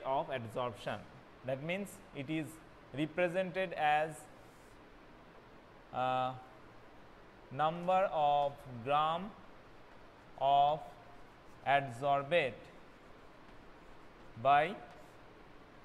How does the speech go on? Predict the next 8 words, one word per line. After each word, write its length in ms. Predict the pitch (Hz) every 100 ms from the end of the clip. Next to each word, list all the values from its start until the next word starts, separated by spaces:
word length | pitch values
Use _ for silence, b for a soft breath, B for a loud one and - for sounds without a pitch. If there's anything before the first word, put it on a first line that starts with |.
| - - - - - - - - -
number 480 | 131 139 147 151 151 -
of, 380 | 135 135 139 139 - - - - - - - - - - - - - - - - - - - -
uh, 380 | 120 120 117 120 123 - - - - - - - - - - - -
unit 520 | 143 170 180 165 131
gram 340 | 139 127 123 135
or 140 | 139
one 340 | 139 156 165
gram 360 | 135 135 120